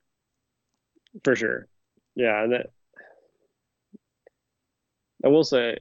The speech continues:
I will say this. I hear, like, when people crash, uh, I see them say, like, "Oh, right before I cr-," there's a, um,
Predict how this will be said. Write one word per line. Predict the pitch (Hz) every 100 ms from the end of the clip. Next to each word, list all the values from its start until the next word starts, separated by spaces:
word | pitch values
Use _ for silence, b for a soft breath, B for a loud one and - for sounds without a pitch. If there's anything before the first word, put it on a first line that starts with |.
| -
I |
will | 127
say | 127 123 110
this. | 107 104 - - -
I | 117
hear, | 117 127 120 113 - _ _ _ _ -
like, | 127 120
when | 120 117
people | 135 120
crash, | 113 110 113 - - - _ - -
uh, | - 113 113 - - - _ -
I | 120
see | 113 - 123 120 117 117 - _ _ _ _ 131
them | 117 117 113 110 113
say, | - 120 113 110
like, | 107 107
"Oh, | 123 117 117 113 113 110 107 _ _ _ _ _ _ -
right | 110 110 117 117 -
before | 110 - 113 113
I | 107
cr-," | -
there's | - 127 113
a, | - - - _ _
um, | - 113 104 - -